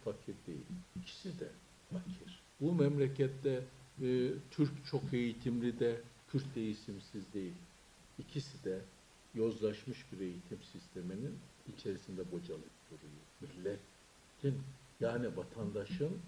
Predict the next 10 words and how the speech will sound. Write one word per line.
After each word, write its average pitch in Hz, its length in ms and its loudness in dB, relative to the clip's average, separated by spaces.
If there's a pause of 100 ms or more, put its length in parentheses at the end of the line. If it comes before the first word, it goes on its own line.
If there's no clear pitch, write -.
(540)
hakları 113 760 2 (280)
söz - 260 0
konusu 113 360 -4
ise 127 320 -2 (280)
vatandaş 98 440 -6
hakları - 500 -14 (140)
var. 180 120 -10 (680)
Şimdi, 151 540 2
e, 123 200 4
meseleye 127 800 4